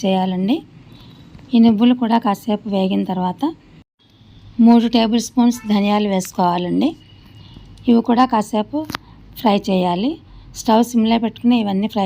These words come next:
చేసుకోవాలండి, మాడిపోకుండా జాగ్రత్తగా. ఇప్పుడు మూడు టీ స్పూన్స్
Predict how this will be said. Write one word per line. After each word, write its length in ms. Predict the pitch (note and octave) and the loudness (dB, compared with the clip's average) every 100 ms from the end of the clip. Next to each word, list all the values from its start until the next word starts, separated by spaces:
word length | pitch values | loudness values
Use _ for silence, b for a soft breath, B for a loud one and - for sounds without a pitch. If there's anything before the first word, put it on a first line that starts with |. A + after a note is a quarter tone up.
| F#3 | -4
చేసుకోవాలండి, 760 | G3 - - F3 E3+ E3+ F3+ C#4+ - B B - A3+ | -6 -6 -4 -4 -2 -4 -4 -6 -8 B B -8 -2
మాడిపోకుండా 640 | G3+ G3 G#3 G3 F#3+ F#3+ F3 | 0 0 -4 -4 -4 -4 -2
జాగ్రత్తగా. 480 | F3+ F3 E3+ F#3 A#3 E4 B B - _ _ _ _ - - - G3+ | -4 -4 -8 -8 -8 -10 B B -20 _ _ _ _ -20 -20 -8 -4
ఇప్పుడు 200 | A#3+ G#3+ G#3+ | -2 2 2
మూడు 220 | G#3+ G3+ - | 2 0 0
టీ 80 | A3 A3+ | 0 -2
స్పూన్స్ 360 | - B3+ B3 | 2 2 4